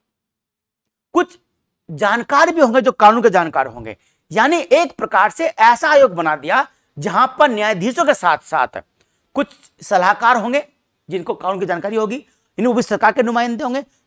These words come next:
कुछ सरकारी प्रतिनिधि भी होंगे। एक प्रकार से आयोग को सरकार ने अपने कब्जे में लेने का प्रयास किया। तो न्यायिक नियुक्ति आयोग बना और तर्क ये दिया कि जुडिशरी में हम त्वरितता लाना चाहते हैं, शीघ्र कार्य हो,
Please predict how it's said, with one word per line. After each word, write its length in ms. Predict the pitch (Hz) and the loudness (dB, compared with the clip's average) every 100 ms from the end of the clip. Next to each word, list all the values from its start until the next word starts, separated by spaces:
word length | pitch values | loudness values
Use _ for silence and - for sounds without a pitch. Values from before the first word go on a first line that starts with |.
| - | 0
कुछ 140 | 349 | 0
सरकारी 420 | - 247 196 214 | 2 0 2 0
प्रतिनिधि 420 | 254 220 233 220 233 | 0 -4 -4 -6 -4
भी 80 | |
होंगे। 300 | 262 233 269 _ _ _ _ _ _ - - - | -6 -8 -12 _ _ _ _ _ _ -20 -14 -2
एक 220 | 320 359 | -2 -2
प्रकार 360 | - - 214 226 | -6 -2 0 0
से 200 | - 311 _ | -2 -6 _
आयोग 400 | 165 214 277 277 | 0 2 2 -2
को 160 | - 277 | -2 -2
सरकार 460 | - 196 175 185 190 | 0 -2 2 2 2
ने 140 | 269 - - | -2 -2 -2
अपने 280 | 247 277 269 | 0 0 -4
कब्जे 340 | - 151 131 | -4 -6 -8
में 100 | 165 | -12
लेने 220 | 220 147 120 | -12 -12 -12
का 120 | - | -12
प्रयास 380 | - 285 143 - | -4 -2 -2 -8
किया। 240 | 107 87 _ _ _ _ _ _ _ | -16 -18 _ _ _ _ _ _ _
तो 60 | 285 | -2
न्यायिक 340 | 233 233 339 | 2 4 4
नियुक्ति 260 | 262 277 247 | 4 -4 0
आयोग 140 | 208 | 0
बना 200 | 160 190 185 | -2 -2 0
और 220 | 233 247 - | 0 0 2
तर्क 220 | 311 294 | 0 0
ये 140 | 220 185 | 0 -2
दिया 180 | 143 | -2
कि 120 | 202 285 | -6 -6
जुडिशरी 440 | 185 214 - 226 | -4 -6 -6 -8
में 80 | 247 | -4
हम 140 | 226 240 _ - | -4 -6 _ -2
त्वरितता 460 | 233 277 - 285 | 0 -2 -4 -2
लाना 240 | 233 190 156 | -2 -2 -4
चाहते 260 | 131 139 | -6 -6
हैं, 100 | 127 - _ - | -10 -12 _ -16
शीघ्र 340 | - - 339 311 | -6 0 0 2
कार्य 360 | 254 233 196 | 2 2 0
हो, 260 | 170 143 | -2 -4